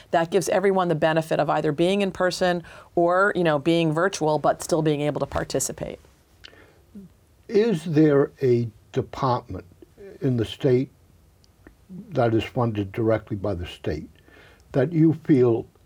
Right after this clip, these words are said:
Speaker 2: does not have sufficient personnel to carry out their job,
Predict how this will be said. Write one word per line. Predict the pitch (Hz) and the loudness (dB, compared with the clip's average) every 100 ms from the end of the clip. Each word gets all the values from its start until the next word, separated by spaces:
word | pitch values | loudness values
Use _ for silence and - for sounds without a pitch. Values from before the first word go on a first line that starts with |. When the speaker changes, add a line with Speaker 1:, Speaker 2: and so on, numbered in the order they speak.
| _ _ _ _ _ _ _ _ - | _ _ _ _ _ _ _ _ -6
Speaker 2:
does | 139 127 113 | 0 0 0
not | 147 156 135 | 0 2 0
have | 123 120 113 | 2 0 0
sufficient | - 123 - - 151 - 139 - | -6 -6 -4 0 0 2 -2 -4
personnel | - 147 - - 113 113 92 98 - - - - - | -2 0 0 -2 -4 -2 -4 -6 -16 -20 -20 -20 -6
to | 127 | -6
carry | - 143 123 123 110 | -2 0 2 4 4
out | 104 101 - | 0 -2 -4
their | 107 | -4
job, | 98 123 104 98 87 | -2 -2 0 0 -2